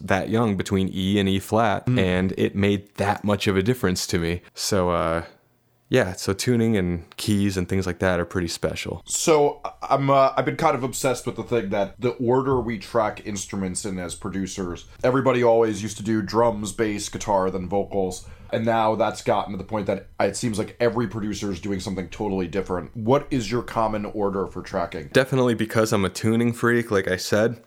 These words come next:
Speaker 1: I like to do drums and then guitar. And I make the guitars in tune with each other the best I can. Then I do bass,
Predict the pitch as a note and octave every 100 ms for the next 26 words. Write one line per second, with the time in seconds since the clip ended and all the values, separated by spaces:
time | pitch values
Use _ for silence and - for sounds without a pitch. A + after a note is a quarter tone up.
0 | _ G2 F#2+ G#2 - A2 G2+ F#2 G2 F#2+
1 | F#2+ G#2+ - - - - G#2 F#2+ F#2 F#2
2 | - - - G2 E2+ - - _ _ -
3 | G2+ F2+ F#2+ G#2+ - G2+ G2+ G2 F#2+ F#2
4 | - G#2 F#2+ F2+ - A#2 G#2 F#2 E2 D#2+
5 | F#2 E2+ E2+ E2+ - _ - - - _
6 | G2+ F#2+ G2+ G2 F#2+ E2 F2 F#2+ - B2
7 | B2 A2 G2+ F#2 B2 C3 G#2+ - -